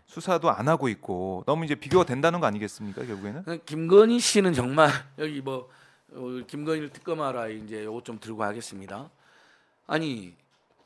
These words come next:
Speaker 2: 본인이 인생 조작,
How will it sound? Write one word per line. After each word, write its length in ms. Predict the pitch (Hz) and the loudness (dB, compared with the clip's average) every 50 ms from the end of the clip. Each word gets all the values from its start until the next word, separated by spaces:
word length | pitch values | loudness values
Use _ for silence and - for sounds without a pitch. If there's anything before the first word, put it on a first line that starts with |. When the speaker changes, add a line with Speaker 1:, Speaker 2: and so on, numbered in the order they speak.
| _ _ _ | _ _ _
Speaker 2:
본인이 920 | - - 127 151 185 220 240 247 247 240 240 247 254 262 277 285 262 - _ _ _ _ _ _ _ _ _ _ _ _ _ _ _ _ _ _ _ _ _ - - | -6 -2 -2 0 2 4 4 4 4 4 4 4 4 2 2 0 -4 -8 _ _ _ _ _ _ _ _ _ _ _ _ _ _ _ _ _ _ _ _ _ -8 -4
인생 380 | 156 180 202 208 226 220 220 202 | -2 0 2 4 4 2 4 4
조작, 520 | 190 180 160 190 196 214 - - - | 2 6 8 10 10 10 8 4 -16